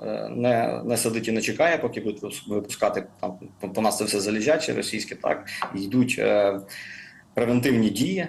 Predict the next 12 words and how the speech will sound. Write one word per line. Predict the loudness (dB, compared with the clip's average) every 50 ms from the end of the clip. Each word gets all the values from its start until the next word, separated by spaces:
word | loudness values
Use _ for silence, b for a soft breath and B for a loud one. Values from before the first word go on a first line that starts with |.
| -6 -4
сили | -2 0 2 4 4 4
оборони | 4 4 4 4 2
завдають | 2 0 0 0 -2 -2 -2 -2
ударів | 0 2 2 2 2 0 0
по | 0 -2
виробництвах. | 0 -2 -2 -2 -2 -2 -2 -2 -4 -6 -8
Ви | -4
бачите | 0 0 0 0 0 -4 -8 -8
те, | -4 -2 -2 -2
що | -2 -4 -6 -6 -6
в | -6
Росії, | -4 -6 -6 -4 -4 -4 -4 -6 -8